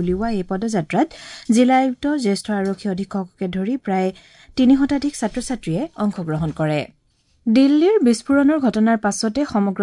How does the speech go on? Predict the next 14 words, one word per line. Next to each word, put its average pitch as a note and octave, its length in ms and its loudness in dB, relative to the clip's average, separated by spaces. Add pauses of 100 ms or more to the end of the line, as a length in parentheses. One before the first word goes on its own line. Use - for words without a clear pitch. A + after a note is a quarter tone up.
(100)
দেশতে G3 360 -4
কটকটীয়া A3+ 520 -2
নিৰাপত্তা F#3+ 540 0
ব্যৱস্থা F#3 500 -4
গঢ়ি G3 280 -2
তোলা D#3+ 240 -2
হৈছে। E3+ 240 0 (440)
ইয়াৰ G#3 220 4
পৰিপ্ৰেক্ষিতত A#3 600 -2
গুৱাহাটী F#3+ 300 -2
মহানগৰীতো G3 680 -2 (100)
নিৰাপত্তাৰক্ষীয়ে F#3 800 -4
বিশেষ G#3+ 380 -2
সতৰ্কতা G3 440 -6